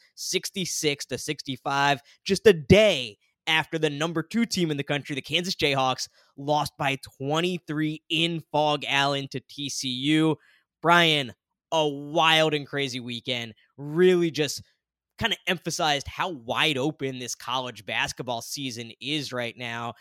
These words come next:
Gotta start with Houston going down. Anytime a number one team loses, gotta hit on that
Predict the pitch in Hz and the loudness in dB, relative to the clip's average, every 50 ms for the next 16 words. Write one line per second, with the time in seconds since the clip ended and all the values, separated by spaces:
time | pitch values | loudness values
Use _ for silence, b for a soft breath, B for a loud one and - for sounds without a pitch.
0 | b b b _ - 165 151 165 170 160 - - 156 151 147 127 135 139 127 117 | b b b _ 2 4 4 4 4 2 2 4 4 4 4 4 0 -6 -8 -8
1 | - _ _ 123 - - 151 143 131 - - 135 131 127 107 131 127 123 123 123 | -14 _ _ -20 -10 -6 -6 -6 -6 -4 -4 -4 -4 -4 -4 -4 -4 -4 -4 -4
2 | 117 123 123 120 120 120 123 135 139 139 - 143 135 131 131 131 135 131 127 135 | -2 -2 0 0 -2 -2 0 0 -2 0 0 -2 -2 -2 -2 -4 -6 -6 -6 -6
3 | 131 131 131 127 120 - - 131 123 123 123 127 123 117 123 123 117 - b b | -6 -4 -6 -6 -6 -8 -8 -8 -6 -4 -2 -2 -2 -2 -2 -4 -6 -8 b b
4 | b b b _ 147 143 139 131 123 120 131 135 131 127 123 123 120 120 123 120 | b b b _ 2 2 2 2 2 -2 -2 0 0 0 -2 -2 -4 -2 -2 -2
5 | 117 - | -2 -4